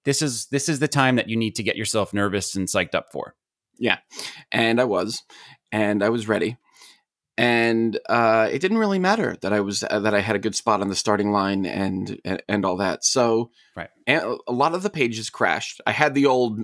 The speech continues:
Speaker 2: uh, disappear from the cart a couple times from Target.
Speaker 1: Mm-hmm.
Speaker 2: So I struck out at Target. Walmart flat out crashed, I think. Best Buy crashed. Amazon crashed, but they had those cute little dog error pages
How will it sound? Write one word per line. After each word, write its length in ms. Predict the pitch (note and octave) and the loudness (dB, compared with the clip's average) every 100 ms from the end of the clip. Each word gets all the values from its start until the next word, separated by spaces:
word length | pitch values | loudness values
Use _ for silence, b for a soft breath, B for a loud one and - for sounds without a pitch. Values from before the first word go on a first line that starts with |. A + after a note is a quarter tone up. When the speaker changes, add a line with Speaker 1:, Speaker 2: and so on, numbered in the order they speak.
| - | 0
Speaker 2:
uh, 180 | A2+ A2 | 0 2
disappear 500 | A2+ A#2 A#2 B2 A2+ | 0 -2 -2 -2 0
from 160 | A#2 | 0
the 80 | G#2 | -2
cart 400 | - A2+ G#2 - - | 0 0 0 -4 -10
a 40 | |
couple 220 | - G#3+ G#2 | -2 -2 0
times 300 | G#3+ G#3 - | 0 0 0
from 160 | G3+ | -4
Target. 380 | - A2 G2 A#2 | 0 0 2 0
Speaker 1:
Mm-hmm. 440 | A#2+ A2+ G#2 F#2+ G#2+ | 2 0 0 -2 0
Speaker 2:
So 140 | A2+ | 2
I 100 | G2 | 0
struck 340 | - B2 A#2 | 0 -2 0
out 180 | A#2+ A2 | 2 2
at 80 | - | 0
Target. 460 | - A2+ G#2 A2+ A2 | 0 0 2 0 2
Walmart 440 | A2 B2+ A#2+ G2 | 2 2 0 -2
flat 240 | - G#2+ | 0 0
out 240 | G2 G2 - - | 2 -2 -4 -12
crashed, 640 | - A2 G2 G#2 - - - - | 0 2 2 0 -4 -8 -14 -10
I 60 | |
think. 400 | A2 A2+ G2+ - - | -4 -2 -2 -6 -2
Best 260 | A2 - | 0 0
Buy 320 | - G#2 G#2 - _ | 0 0 0 -4 _
crashed. 760 | - - G2+ F2+ G2+ - - - - | -14 -2 -2 0 -2 -2 -6 -14 -4
Amazon 680 | A#2 B2+ A2 A2+ G#2+ G#2+ A2 - b - | 0 0 2 2 2 2 0 -4 b -12
crashed, 540 | - A2 G#2 G#2 - | 0 2 4 0 -2
but 140 | A2 G2+ | -4 -2
they 100 | G2 | 0
had 180 | G#2+ | 0
those 200 | G2+ G#2 | 0 -2
cute 260 | - - A2 | -2 -2 0
little 180 | A2 G#2 | 0 0
dog 420 | F2+ G#2+ G2+ G2+ - | 2 4 4 2 0
error 280 | G2+ G#2 | 2 2
pages 520 | A2 C3+ B2+ C#3 C#3+ | 0 0 0 -2 -4